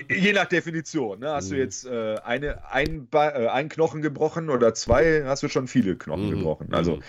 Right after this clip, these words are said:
Speaker 1: ja, muss man immer alles in, in dem Verhältnis halt sehen.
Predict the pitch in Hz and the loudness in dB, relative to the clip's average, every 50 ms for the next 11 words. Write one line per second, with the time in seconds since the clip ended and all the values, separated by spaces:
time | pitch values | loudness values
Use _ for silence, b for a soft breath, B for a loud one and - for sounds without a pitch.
0 | B B B B B B - 90 76 - - - - - - - 92 95 95 104 | B B B B B B -2 -2 -2 -2 -6 -12 -20 -14 -8 -4 -2 0 0 2
1 | - 110 104 101 104 104 101 101 - 110 101 92 95 92 104 107 104 - - 175 | 2 2 4 6 6 6 4 4 2 0 -2 -2 -4 -6 -6 -8 -4 -2 -2 -2
2 | 135 117 - 131 120 127 131 123 117 98 - 117 101 95 - 107 101 107 117 127 | 0 0 2 4 4 4 2 0 -2 -2 0 0 0 0 0 0 -2 -2 -2 -4